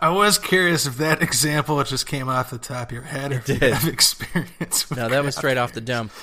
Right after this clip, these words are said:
Speaker 2: I was thinking of, uh, of, uh, you know, these, these tabletop games I play, and there's conventions and shit for that, and the potential to meet people at those is, is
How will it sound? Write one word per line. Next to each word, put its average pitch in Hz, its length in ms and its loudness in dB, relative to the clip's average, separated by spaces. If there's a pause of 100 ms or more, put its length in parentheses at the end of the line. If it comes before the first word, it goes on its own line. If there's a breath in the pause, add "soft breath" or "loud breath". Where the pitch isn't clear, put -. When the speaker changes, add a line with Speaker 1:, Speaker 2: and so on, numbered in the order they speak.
(160 loud breath)
Speaker 2:
I 175 140 8
was 247 180 4
thinking 190 360 -2
of, 139 400 0
uh, 117 600 0 (920 loud breath)
of, 113 280 -8
uh, 104 500 -4 (180)
you 131 140 -10
know, 107 340 -6
these, 117 280 -8
these 117 460 -8 (180)
tabletop 143 580 -2
games 110 300 -6
I 107 80 -4
play, 107 400 -2
and 107 100 -8
there's 107 220 -10
conventions 120 640 -4
and 107 100 -12
shit 107 340 -4
for 101 220 -8
that, 113 400 -2 (680)
and 113 100 -12
the 110 40 -12
potential 110 440 -8
to 104 60 -8
meet 104 220 -6
people 107 340 -6
at 92 100 -12
those 113 320 0
is, 92 300 -12
is 95 260 -12